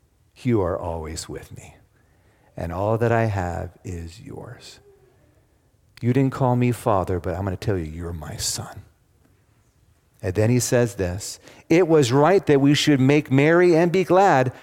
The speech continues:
for your brother." Again, he's putting things in right relationship.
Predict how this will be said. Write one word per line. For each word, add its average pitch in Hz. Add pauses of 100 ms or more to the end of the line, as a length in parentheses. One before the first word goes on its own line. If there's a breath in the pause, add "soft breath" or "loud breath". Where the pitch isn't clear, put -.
for 180
your 208
brother." 240 (1080)
Again, 139
he's 120
putting 151
things 151
in 143
right 147
relationship. 156